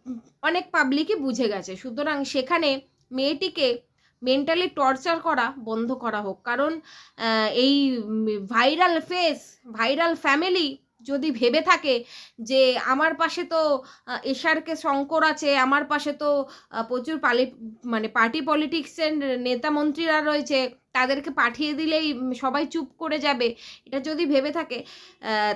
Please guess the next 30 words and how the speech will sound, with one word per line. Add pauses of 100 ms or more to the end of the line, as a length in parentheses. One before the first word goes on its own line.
তাহলে
ভুল
হবে।
কারণ,
উম,
তুলিকার
পাশে
কিন্তু
আমাদের
মতন (100)
অনেক
মানুষেরাও
রয়েছে, (800)
ঠিক
আছে? (960)
তো (140)
ওকে (360)
একা
ভেবে
বা
ওর
পাশে
দাঁড়ানোর
মতন
কেউ
নেই
ভেবে, (380)
আহ, (100)
টর্চার
করাটা